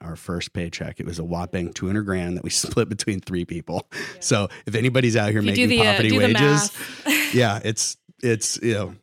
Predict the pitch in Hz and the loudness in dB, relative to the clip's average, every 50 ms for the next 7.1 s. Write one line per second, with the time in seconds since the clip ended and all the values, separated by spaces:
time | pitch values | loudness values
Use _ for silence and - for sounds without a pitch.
0 | - - 214 - 226 208 196 226 214 202 196 190 185 185 190 185 185 - - 202 | -8 -6 -4 -2 0 0 0 0 0 0 0 0 0 0 -2 -2 -2 -4 -6 -6
1 | 196 190 180 - - 180 175 170 175 180 180 180 180 185 190 208 214 - - - | -6 -6 -6 -8 -8 -10 -10 -8 -8 -8 -6 -6 -6 -4 -4 -6 -6 -8 -12 -20
2 | - - - - - _ _ _ _ _ _ - 196 190 185 180 175 - - - | -20 -20 -20 -20 -20 _ _ _ _ _ _ 2 2 4 4 2 0 -2 -4 -4
3 | 214 208 190 196 - 196 185 180 190 196 190 - 214 196 190 185 185 190 185 - | -2 -2 -2 -2 -2 -2 -4 -4 -4 -4 -4 -4 -2 -2 -2 -2 -2 -4 -4 -4
4 | 190 180 180 185 185 - - 185 180 180 175 165 - _ _ _ _ - 185 160 | -6 -6 -6 -6 -6 -6 -6 -6 -4 -4 -4 -6 -8 _ _ _ _ -10 -8 -6
5 | 185 180 170 180 175 175 175 - - - - - 190 - - - 196 180 - 196 | -6 -8 -8 -8 -8 -8 -8 -8 -8 -8 -8 -8 -6 -6 -8 -8 -8 -6 -6 -6
6 | 185 - - - 170 180 185 180 180 180 180 175 175 - - 196 185 185 - - | -6 -8 -10 -12 -8 -8 -6 -6 -6 -6 -8 -8 -10 -8 -6 -6 -6 -4 -4 -6
7 | - - | -8 -8